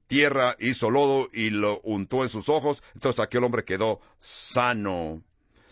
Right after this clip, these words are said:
¿Por qué? El punto es que Jesús tocó a la persona, de esta forma lo marcó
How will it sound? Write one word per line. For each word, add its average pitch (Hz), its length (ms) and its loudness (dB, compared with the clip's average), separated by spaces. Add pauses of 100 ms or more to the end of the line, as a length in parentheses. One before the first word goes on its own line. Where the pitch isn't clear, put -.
(240)
¿Por 120 180 2
qué? 202 360 2 (160)
El 131 160 2
punto 285 420 2
es 165 140 2
que 131 320 0 (140)
Jesús 131 680 0
tocó 143 420 2
a 143 40 2
la 117 160 2
persona, 175 760 2 (540)
de 123 160 2
esta 165 220 2
forma 160 460 2 (960)
lo 123 340 4
marcó 98 1200 0